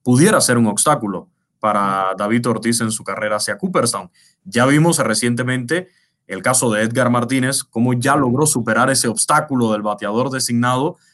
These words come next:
abriendo también un poco el camino al Big Papi en este sentido.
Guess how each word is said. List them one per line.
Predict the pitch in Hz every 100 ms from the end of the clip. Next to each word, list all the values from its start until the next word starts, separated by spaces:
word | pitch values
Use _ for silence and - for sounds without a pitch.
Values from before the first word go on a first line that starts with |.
| _ _
abriendo | 135 139 143 202 233 165
también | 117 113 143
un | 135 131
poco | 147 185
el | 151
camino | 120 110 110 165 208 _ _
al | 117 101
Big | 104 170
Papi | - 127 98
en | 90
este | 90 -
sentido. | - 85 82 76